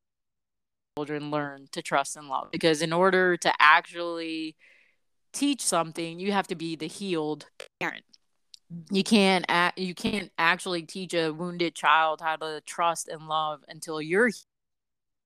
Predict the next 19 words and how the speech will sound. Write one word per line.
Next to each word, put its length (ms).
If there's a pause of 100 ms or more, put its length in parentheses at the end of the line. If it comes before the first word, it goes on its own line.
(280)
learn 320
how 120
to 120
<laughs> 0
trust 540
and 180
love. 440 (680)
And 460
bringing 560
my 200
son 320
Sasha 540
home, 400
I 80
realized 600
that, 240
that 120
I 120
was 440